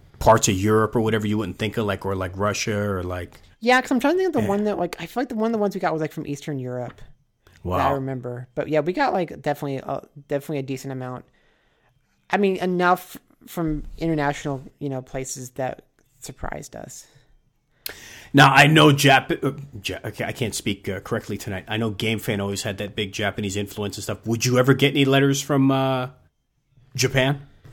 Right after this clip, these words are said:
Speaker 2: I mean, the funniest one I got, so it wasn't through, uh, Game Fan.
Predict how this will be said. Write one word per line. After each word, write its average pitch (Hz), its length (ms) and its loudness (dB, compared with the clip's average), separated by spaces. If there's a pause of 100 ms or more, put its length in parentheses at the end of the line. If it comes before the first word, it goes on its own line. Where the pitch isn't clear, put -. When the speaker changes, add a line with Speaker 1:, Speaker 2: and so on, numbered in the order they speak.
(1900)
Speaker 2:
I 226 60 0
mean, 285 120 0
the 285 60 2
funniest 311 480 2
one 339 120 0
I 240 80 2
got, 131 460 0 (140)
so - 220 -4
it 160 120 -2
wasn't 175 440 -2
through, 131 840 -4 (1080)
uh, 127 300 -4 (100)
Game 220 300 0
Fan. 123 480 -8